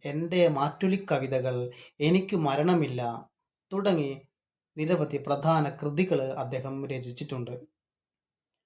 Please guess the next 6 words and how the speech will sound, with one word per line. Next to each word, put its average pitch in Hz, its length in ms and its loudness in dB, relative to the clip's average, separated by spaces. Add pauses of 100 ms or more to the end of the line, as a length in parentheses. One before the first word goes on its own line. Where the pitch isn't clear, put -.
(760)
ഞാൻ 131 100 -8
നേരത്തെ 131 240 -6
പറഞ്ഞ 139 360 -6
പോലെ 143 260 0
ചലച്ചിത്ര 135 520 -2
നാടക 135 580 0